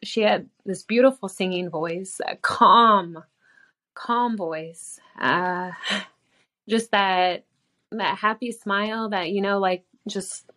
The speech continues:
completely, like, you just know that, like, she could just light up a room. Uh, she always smelled like, um,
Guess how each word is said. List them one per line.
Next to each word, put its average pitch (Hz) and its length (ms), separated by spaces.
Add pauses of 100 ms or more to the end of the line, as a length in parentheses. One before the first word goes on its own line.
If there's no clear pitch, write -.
(640)
completely, 190 540
like, 180 360 (400)
you 180 220
just 185 280
know 180 340
that, 170 240
like, 160 200
she - 200
could 175 140
just 160 180
light 170 240
up 170 140
a - 60
room. 180 380 (840)
Uh, 170 360
she - 180
always 180 300
smelled 165 460
like, 160 760
um, - 580